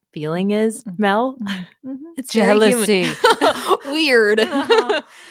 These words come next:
Speaker 1: <laughs> Everyone understood that except her. <laughs>
Speaker 2: Mm-hmm. She's so unwilling to examine her own feelings about
Speaker 1: Yes.
Speaker 2: things.
Speaker 1: Yes.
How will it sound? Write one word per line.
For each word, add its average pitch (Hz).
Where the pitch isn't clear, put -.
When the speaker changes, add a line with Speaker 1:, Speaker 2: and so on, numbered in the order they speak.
Speaker 1:
<laughs> -
Everyone 294
understood 220
that 196
except -
her. 214
<laughs> -
Speaker 2:
Mm-hmm. 262
She's -
so 262
unwilling 196
to 196
examine 165
her 165
own 160
feelings -
about 240
Speaker 1:
Yes. 339
Speaker 2:
things. -
Speaker 1:
Yes. 226